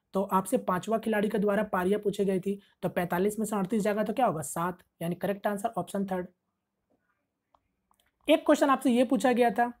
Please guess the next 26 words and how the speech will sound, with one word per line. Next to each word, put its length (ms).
एक 240
आदमी 300
प्रातः 360
आठ 460
बजे 280
अपनी 400
यात्रा 300
आठ 320
किलोमीटर 420
प्रति 240
घंटा 280
की 80
गति 260
से 140
शुरू 220
करता 340
है 120
और 100
चौबीस 440
किलोमीटर 560
दूर 280
गंतव्य 480
स्थान 280
पर 140
पहुंचता 480
है, 140